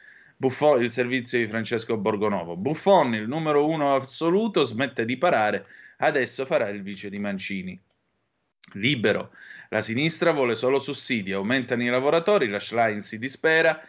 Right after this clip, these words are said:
Elli attacca Giorgia per lo stop al reddito di cittadinanza, crea povertà. I dati istat la zittiscono, occupazione record in un anno, trecentottantacinquemila posti in più.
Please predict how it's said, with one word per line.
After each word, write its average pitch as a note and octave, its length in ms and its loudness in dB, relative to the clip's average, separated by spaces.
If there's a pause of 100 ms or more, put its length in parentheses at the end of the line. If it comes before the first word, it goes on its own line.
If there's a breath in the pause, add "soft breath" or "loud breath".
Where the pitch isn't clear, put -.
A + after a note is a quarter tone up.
(320 loud breath)
Elli D3 280 4
attacca C#3 460 0
Giorgia B2+ 440 2
per A#2+ 160 -4
lo A#2+ 120 -4
stop C#3+ 320 -4
al A#2 80 0
reddito A#2+ 420 -6
di A2+ 120 -8
cittadinanza, D3+ 760 -2
crea D3+ 320 2
povertà. D#3 640 -4 (340 soft breath)
I A2 80 -12
dati C3 380 -2
istat C#3+ 420 -6
la B2+ 200 -2
zittiscono, A#2 760 -6
occupazione A#2 720 0
record E3 420 2
in A2 140 -4
un G#2+ 100 -6
anno, A#2 320 -4
trecentottantacinquemila G#2+ 1500 -4
posti G2+ 300 -6
in G#2 120 -4
più. F#2 220 -10